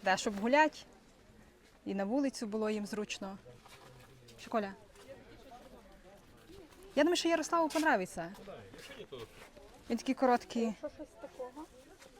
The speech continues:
Speaker 1: Футболку Ярику таку.
Speaker 2: Угу. Біленьку. Або темні, да?
Speaker 1: А ти меншу дасиш? Бо тут метр сім-,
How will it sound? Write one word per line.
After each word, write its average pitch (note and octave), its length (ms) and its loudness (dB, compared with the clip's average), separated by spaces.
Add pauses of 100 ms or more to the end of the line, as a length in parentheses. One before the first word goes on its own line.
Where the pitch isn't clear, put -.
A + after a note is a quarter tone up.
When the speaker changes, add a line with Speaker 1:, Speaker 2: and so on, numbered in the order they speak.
(2500)
Speaker 1:
Футболку A#3+ 440 -4
Ярику A#3+ 320 -8
таку. A#3+ 220 -14 (500)
Speaker 2:
Угу. A#3+ 420 -10 (320)
Біленьку. C4+ 520 -10 (720)
Або A#3+ 200 -6
темні, B3+ 460 -8 (100)
да? B3 100 -12 (800)
Speaker 1:
А A#3 120 6
ти C4 100 6
меншу C4+ 300 8
дасиш? F#3+ 500 -8 (760)
Бо G3+ 80 -4
тут A3+ 160 -2
метр A#3+ 300 4
сім-, B3 180 0